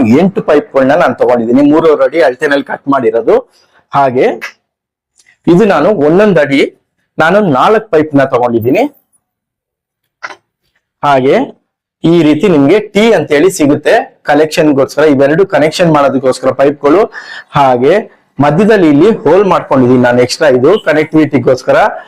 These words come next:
ಇಲ್ಲಿ ಇಲ್ಲೊಂದು, ಇಲ್ಲೊಂದು, ಇಲ್ಲೊಂದು ನಮ್ಗೆ ಬೇಕಾಗುತ್ತೆ. ಈಸಿ ಮೆಥಡ್ ಅಲ್ಲಿ ಮಾಡ್ಬೇಕು ಅಂದ್ರೆ ನಾವು ಇಲ್ಲೊಂದು ಹೋಲ್ ಹಾಕೊಳ್ಳೇಬೇಕಾಗುತ್ತೆ. ನಾನು ಹೋಲ್ ಹಾಕೊಂಡಿದ್ದೀನಿ, ಎಲ್ಲದಕ್ಕೂ ಈ ರೀತಿ ಹೋಲ್ ಹಾಕೊಂಡಿದ್ದೀನಿ. ಇದು ಹಾಕೊಂಡಿರೋದ್ರಿಂದ ನಮ್ಗೆ ಎಷ್ಟು ಯೂಸ್‌ಫುಲ್ ಅಂತ ಹೇಳಿ ಗೊತ್ತಾಗುತ್ತೆ ನಿಮ್ಗೆ. ನಾನು ತೋರಿಸ್ಕೊಡ್ತೀನಿ ಈಗ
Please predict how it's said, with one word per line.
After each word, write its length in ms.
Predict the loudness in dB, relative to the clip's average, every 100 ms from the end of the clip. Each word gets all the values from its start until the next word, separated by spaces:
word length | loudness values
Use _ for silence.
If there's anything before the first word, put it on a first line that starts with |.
| -20 _ _
ಇಲ್ಲಿ 240 | 0 2 0 -2 _ _ -20 _ _ -20 -20 _ -2
ಇಲ್ಲೊಂದು, 380 | 2 2 2 2
ಇಲ್ಲೊಂದು, 380 | 2 2 2 0
ಇಲ್ಲೊಂದು 320 | 2 0 0
ನಮ್ಗೆ 260 | -2 -2 -2
ಬೇಕಾಗುತ್ತೆ. 560 | -2 0 -2 -2 0 0
ಈಸಿ 300 | 2 2 2
ಮೆಥಡ್ 300 | 0 0 -2
ಅಲ್ಲಿ 140 | 0
ಮಾಡ್ಬೇಕು 320 | 0 -2 -2 -2
ಅಂದ್ರೆ 140 | -2
ನಾವು 160 | 0 0
ಇಲ್ಲೊಂದು 260 | 0 0 -2
ಹೋಲ್ 240 | 0 0
ಹಾಕೊಳ್ಳೇಬೇಕಾಗುತ್ತೆ. 960 | 0 0 0 0 0 -2 0 -2 -2 -4 -4 -10 _ _ -4
ನಾನು 220 | -2 0
ಹೋಲ್ 200 | 2 2
ಹಾಕೊಂಡಿದ್ದೀನಿ, 500 | 2 0 0 2 2
ಎಲ್ಲದಕ್ಕೂ 460 | 4 4 2 -2 -2
ಈ 100 | 0
ರೀತಿ 220 | 0 -2
ಹೋಲ್ 240 | -2 0 0
ಹಾಕೊಂಡಿದ್ದೀನಿ. 520 | 0 -2 0 0 -2 -6 -16 -4
ಇದು 140 | 0
ಹಾಕೊಂಡಿರೋದ್ರಿಂದ 720 | 2 0 0 0 2 2 2
ನಮ್ಗೆ 280 | 2 2 0
ಎಷ್ಟು 160 | 0 2
ಯೂಸ್‌ಫುಲ್ 460 | 2 2 2 0 0
ಅಂತ 160 | 0 0
ಹೇಳಿ 160 | -2
ಗೊತ್ತಾಗುತ್ತೆ 520 | 0 0 0 0 -2
ನಿಮ್ಗೆ. 220 | -2 -2 0
ನಾನು 180 | -2 0
ತೋರಿಸ್ಕೊಡ್ತೀನಿ 600 | -2 0 -4 -4 -2
ಈಗ 100 | -2